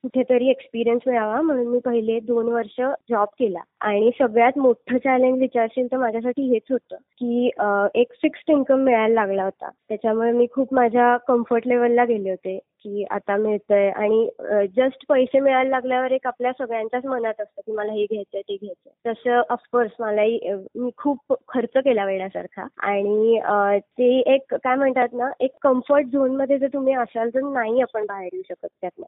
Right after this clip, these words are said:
आणि तसं मला म्हणजे व्हायला लागलं होतं माझं. त्यामुळे माझं थोडंसं गोल कडे लक्ष नव्हतं. त्यामुळे जेव्हा हे मला लक्षात आलं की अरे आपल्याला आपलं काहीतरी करायचं असेल तर ही सायकल ब्रेक केली पाहिजे, त्याच्याशिवाय आपण, अ, नाही म्हणजे असं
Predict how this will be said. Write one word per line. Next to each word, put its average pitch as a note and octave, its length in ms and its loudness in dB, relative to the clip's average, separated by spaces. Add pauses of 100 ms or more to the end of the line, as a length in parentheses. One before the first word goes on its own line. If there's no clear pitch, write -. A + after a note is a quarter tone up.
(120)
आणि A#3+ 360 2 (200)
तसं B3+ 200 0
मला C4 360 2
म्हणजे B3 340 -2 (120)
व्हायला B3 260 0
लागलं A3 280 0
होतं G#3+ 200 -6
माझं. F3+ 320 -12 (200)
त्यामुळे A3+ 260 -2
माझं A#3+ 360 2
थोडंसं C4 420 2 (120)
गोल C4 400 2 (320)
कडे B3+ 260 0
लक्ष B3 240 -6
नव्हतं. A3+ 380 -6 (240)
त्यामुळे A#3 340 0
जेव्हा A#3+ 320 2
हे C4+ 120 4
मला C#4 200 4
लक्षात B3 400 -4
आलं A3 180 -4
की A#3+ 140 -6
अरे A#3 280 0
आपल्याला A3+ 460 -4
आपलं A#3+ 400 -6
काहीतरी B3+ 380 -6
करायचं B3 300 -2
असेल B3+ 240 -6
तर D#4 60 2
ही C4 340 -4
सायकल B3 380 -4
ब्रेक A#3+ 220 -6 (140)
केली A#3 240 -2
पाहिजे, F#3 300 -8
त्याच्याशिवाय A#3 520 -2
आपण, C4 420 0
अ, - 180 -18 (180)
नाही C4+ 300 4
म्हणजे G#3 260 -2
असं G3+ 240 -4